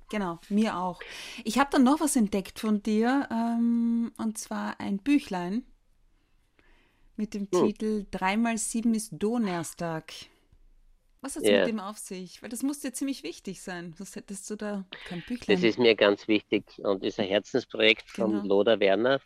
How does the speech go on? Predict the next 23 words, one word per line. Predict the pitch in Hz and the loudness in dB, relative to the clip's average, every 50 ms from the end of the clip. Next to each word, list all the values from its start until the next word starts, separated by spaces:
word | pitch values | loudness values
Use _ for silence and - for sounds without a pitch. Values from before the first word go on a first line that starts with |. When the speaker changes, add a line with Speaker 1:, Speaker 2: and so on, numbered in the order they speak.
| _ _ | _ _
Speaker 2:
von | - 104 101 95 | -10 -10 -8 -4
der | - 98 - _ | -4 -6 -6 _
Tina | - 107 107 110 110 107 | -4 -4 -4 -2 -2 -2
und | 104 95 - - | -4 -4 -6 -6
von | - 95 98 | -6 -4 -2
mir. | 98 104 113 131 135 - _ _ _ _ _ - - - _ _ _ _ - - _ _ _ _ _ | 0 0 0 0 0 -2 _ _ _ _ _ -20 -20 -20 _ _ _ _ -20 -20 _ _ _ _ _
Schau, | - - 127 | 2 6 6
es | 120 107 110 | 6 8 6
ist | 131 - - | 4 4 6
so, | 120 | 6
es | 101 98 - - | 6 6 6 2
gibt | 151 127 - | 0 0 0
verschiedene | - 123 - 147 127 135 120 117 113 | -4 0 0 0 2 2 4 4 4
Phasen. | - - - 95 90 98 104 - - 98 85 85 82 - _ | 2 2 2 2 4 4 4 2 0 -4 -6 -6 -8 -12 _
Wenn, | 113 - - - 98 92 90 87 - - - - - - | -20 -20 -16 -10 -10 -8 -8 -10 -12 -16 -20 -20 -12 -4
also | - 104 110 110 - - - - - _ | 2 4 4 4 2 -2 -12 -20 -4 _
Demenz | - 104 110 117 110 101 101 110 117 - - - - - _ | 6 6 6 8 8 8 6 6 4 0 -8 -18 -18 -20 _
gefällt | _ - 113 101 - - | _ 0 0 0 2 2
mir | 104 98 101 101 104 - - - | 0 2 2 2 2 0 -4 -10
sowieso | - - - 107 98 95 90 104 | -16 -8 -6 -4 -4 -2 -2 -2
überhaupt | - - 101 120 117 98 92 92 - - - | 0 2 2 2 4 4 2 2 0 0 2
nicht, | 110 107 104 - - | 2 2 2 0 -2
weil | 92 92 92 87 | 0 0 0 0